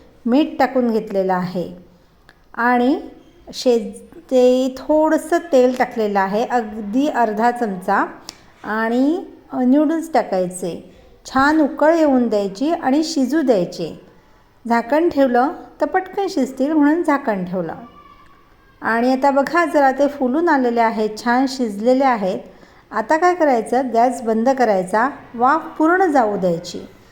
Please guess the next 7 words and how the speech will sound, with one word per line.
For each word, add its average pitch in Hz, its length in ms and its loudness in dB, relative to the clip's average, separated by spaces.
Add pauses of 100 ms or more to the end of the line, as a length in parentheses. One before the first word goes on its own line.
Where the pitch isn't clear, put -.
(320)
त्यानंतर 277 680 2 (220)
एका 254 220 0
बाउलमध्ये 247 760 2 (140)
थंड 302 220 4
पाणी 233 300 0
घेतलेलं 190 440 -2
आहे. 180 540 -4